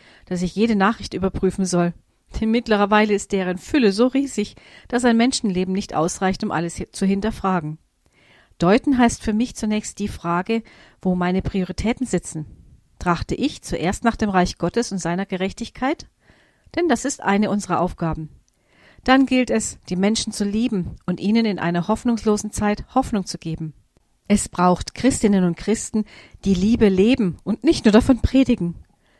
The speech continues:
Franziskus von Assisi, der Heilige aus dem dreizehnten Jahrhundert, sagte einmal: „Predige das Evangelium, wenn nötig, auch mit Worten.“ An ihm und seiner Lebensgeschichte können wir ablesen, was es heißt, Jesus in allem nachzufolgen.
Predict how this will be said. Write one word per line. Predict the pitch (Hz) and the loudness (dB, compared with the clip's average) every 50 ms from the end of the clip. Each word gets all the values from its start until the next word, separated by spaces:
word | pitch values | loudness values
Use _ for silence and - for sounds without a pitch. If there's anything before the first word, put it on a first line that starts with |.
| _ - | _ -14
Franziskus | - - 190 180 170 - 240 - - 269 - | -4 -2 0 0 2 0 -2 0 0 -2 0
von | - 220 202 | 2 2 2
Assisi, | 185 175 - - - 180 190 - 233 240 226 - - - - - - - | 2 0 0 -2 -4 -4 -4 -2 -2 -2 -2 -4 -10 -20 -20 -8 -4 0
der | 185 | 2
Heilige | 185 196 202 220 226 - 202 | 4 6 6 6 6 4 4
aus | 220 - | 2 2
dem | - 208 202 | 0 -2 0
dreizehnten | - - 190 190 - - 202 196 190 | 0 2 0 2 2 0 -2 -2 0
Jahrhundert, | 190 185 180 185 214 247 277 285 - | 0 0 0 0 0 0 0 -2 -2
sagte | - - 262 254 _ - - | -2 -2 -2 0 _ 0 2
einmal: | - 214 220 220 220 214 214 214 _ _ _ _ _ _ _ _ | 2 2 4 4 4 2 2 0 _ _ _ _ _ _ _ _
„Predige | - - 269 262 254 277 - 240 | 2 4 4 4 4 4 2 2
das | 208 208 - - | 2 2 2 0
Evangelium, | 185 180 202 196 190 196 196 208 202 202 196 196 202 190 - _ _ | 2 2 2 2 4 4 4 4 6 6 4 4 2 -2 -8 _ _
wenn | - 185 185 | 0 2 4
nötig, | 175 170 180 - 240 240 - - - - | 4 4 4 4 0 -2 -4 -4 -2 0
auch | 165 - - | 0 0 0
mit | 202 202 - | -2 -2 2
Worten.“ | - 180 170 - - 156 151 - _ _ _ _ _ _ _ _ - - - - - | 2 2 2 2 -2 -8 -12 -12 _ _ _ _ _ _ _ _ -20 -20 -18 -4 0
An | 180 180 185 | 0 0 2
ihm | - 175 175 214 254 254 | 2 2 4 4 4 4
und | - 196 190 | 2 0 2
seiner | - 185 175 175 180 | 4 4 6 6 4
Lebensgeschichte | 175 196 294 330 349 - - 226 208 - 220 220 - - 262 | 4 2 2 0 0 0 0 0 2 2 0 -2 -2 -4 -2
können | - - 262 254 247 233 | 2 4 6 6 6 6
wir | 220 - - | 4 4 2
ablesen, | 269 - - 214 196 185 - 190 | 0 -2 0 0 -2 0 0 0
was | 180 175 | 0 0
es | 180 175 - - | -2 -2 -2 -2
heißt, | 175 170 180 220 226 - - - - _ _ | 0 2 2 0 -2 -4 -10 -18 -20 _ _
Jesus | - 180 196 220 220 254 233 - | -4 -2 -2 0 0 -2 -2 -2
in | 240 220 - | -4 -4 -2
allem | - 185 208 220 208 | 0 0 2 2 2
nachzufolgen. | 196 180 170 165 - - - - - - 165 160 156 156 156 | 2 2 0 -2 -4 -8 -8 -6 -2 0 0 0 0 -2 -6